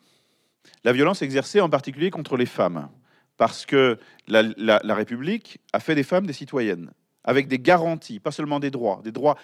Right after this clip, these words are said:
garantis, inscrits dans la Constitution, le droit au divorce, et pendant la République, aussi le droit à l'avortement, euh, le droit de vote, et le droit à l'instruction. Donc les femmes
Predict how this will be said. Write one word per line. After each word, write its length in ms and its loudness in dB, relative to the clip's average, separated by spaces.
garantis, 580 0
inscrits 380 -8
dans 100 -4
la 80 -2
Constitution, 640 -16
le 80 -10
droit 160 6
au 60 4
divorce, 340 0
et 80 -8
pendant 240 0
la 100 6
République, 600 -4
aussi 240 -10
le 80 -6
droit 160 -2
à 20 2
l'avortement, 420 -8
euh, 340 4
le 100 -8
droit 160 2
de 60 -4
vote, 400 -8
et 160 4
le 100 2
droit 240 6
à 40 6
l'instruction. 680 -4
Donc 180 0
les 100 6
femmes 600 4